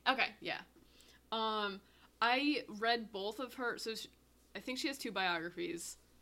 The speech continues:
Speaker 2: Maybe she has another one now. Um, but I read them both, like, back to back in a very, like, bingey way
Speaker 1: Mm.
Speaker 2: when I was traveling for a conference once.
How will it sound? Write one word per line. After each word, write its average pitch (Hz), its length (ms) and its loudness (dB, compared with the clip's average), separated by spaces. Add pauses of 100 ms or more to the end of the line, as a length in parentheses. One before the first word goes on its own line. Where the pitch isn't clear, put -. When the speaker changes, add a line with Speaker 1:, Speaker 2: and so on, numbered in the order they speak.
(140)
Speaker 2:
Maybe 214 160 -2
she 240 100 -2
has 226 80 2
another 196 220 -2
one 170 140 -4
now. - 280 -6 (560)
Um, 202 240 2
but 208 140 -2
I 214 80 6
read 202 320 0
them 214 420 -2 (880)
both, 202 380 0
like, 175 280 0 (260)
back 196 300 4
to 220 100 -4
back 175 580 2 (180)
in 208 80 -4
a 202 40 -4
very, 180 560 0 (380)
like, 190 140 -8 (420)
bingey 185 340 -2
way 175 600 -2 (100)
Speaker 1:
Mm. 185 120 -8
Speaker 2:
when 196 80 -2
I 175 100 0
was 180 100 -4
traveling 180 460 -2
for 185 140 -6
a - 20 -6
conference 185 500 -6
once. 247 380 -4